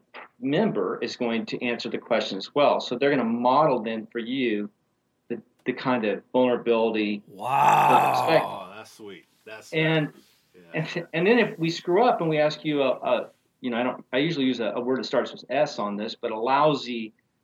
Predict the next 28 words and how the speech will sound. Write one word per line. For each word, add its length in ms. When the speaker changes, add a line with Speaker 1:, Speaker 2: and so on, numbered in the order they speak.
Speaker 1:
uh, 180
Speaker 2:
Yeah. 80
Speaker 1:
twenty-one 600
word 400
question, 460
we 100
know 100
you're 160
gonna 140
give 140
us 120
a 60
lousy 520
hundred 260
forty, 440
you 80
know, 120
word 240
answer. 480
And, 140
and 100
Speaker 2:
Right. 80
Speaker 1:
that's 120
just 120
doesn't 140
help 200
anybody. 340
So 540